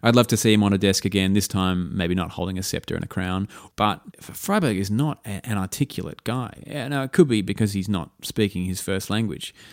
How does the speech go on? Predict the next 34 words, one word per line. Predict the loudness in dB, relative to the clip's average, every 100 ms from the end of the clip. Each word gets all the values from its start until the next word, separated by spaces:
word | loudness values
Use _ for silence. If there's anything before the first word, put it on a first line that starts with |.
| -6
But | -6
I, | -4
I | -6 -8
can't, | -8 -6
I |
just | -6 -6
can't | -4 0
see | 2 2 2
him | 2
being | 2 2
a | 0
dynamic | 0 0 -2
host. | -2 -4 -4 -8 -12 -18 -20 _
However, | 4 6 6 2 -8
you | -16 -6 -4
know, | -4
to | 0
be | 2
honest, | 2 0 -4 -6 -2
anything | 6 8 8
is | 4
better | 4 4 6
than, | 6 4 4 2
uh, | 2 2 0 -2 -6 -10 -14 -10
vendetta | -4 4 6 6 4 4 2 -2 -4 -10 -8
and | -2 0 -2
pimp. | 2 2 2 -4 2
Now, | 6 6
you | 4
know, | 4
massive | 4 6 2 0
props | 4 4 4 -2
to | 2 6 6 6
Alex | 4 2 0 -2 -4 -4